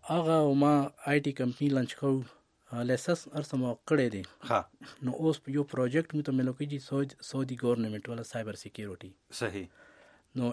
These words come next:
Speaker 1: انشاءالله هغې کار په، آه، جولای کې سټارټ کېږي.
Speaker 2: ښه.
Speaker 1: نو ما هغه سعودي کس ته دا هغه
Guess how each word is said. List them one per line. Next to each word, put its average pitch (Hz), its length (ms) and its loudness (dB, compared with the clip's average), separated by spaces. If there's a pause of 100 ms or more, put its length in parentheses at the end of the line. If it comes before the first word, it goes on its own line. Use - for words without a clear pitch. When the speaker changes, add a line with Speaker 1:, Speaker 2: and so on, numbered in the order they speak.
Speaker 1:
انشاءالله 143 460 0
هغې 139 260 -4
کار 135 200 2
په، 135 140 -8
آه، 123 600 -4
جولای 117 320 4
کې 135 180 -4
سټارټ - 260 -8
کېږي. 131 300 -2 (240)
Speaker 2:
ښه. 98 140 0 (260)
Speaker 1:
نو 123 60 -4
ما 143 200 4
هغه 143 120 8
سعودي 131 340 -2
کس 170 240 2
ته 143 100 -4
دا 131 200 4
هغه 151 160 -2